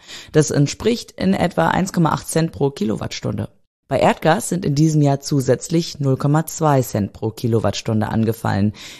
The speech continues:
Insgesamt liegen die C O zwei Zusatzkosten hier inzwischen bei eins Komma zwei Cent pro Kilowattstunde.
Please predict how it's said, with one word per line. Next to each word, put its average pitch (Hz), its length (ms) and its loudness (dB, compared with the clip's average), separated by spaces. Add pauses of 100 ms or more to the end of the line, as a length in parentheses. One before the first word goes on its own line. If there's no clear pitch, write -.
Insgesamt 107 680 -2
liegen 123 260 2
die 120 160 0
C 123 200 0
O 107 80 0
zwei 107 280 0
Zusatzkosten - 880 -2
hier 151 240 -2
inzwischen 165 580 -2
bei 165 300 0 (160)
eins 180 360 -2
Komma 139 300 -2
zwei 113 300 0
Cent 104 500 -4
pro 185 200 -6
Kilowattstunde. 98 840 -2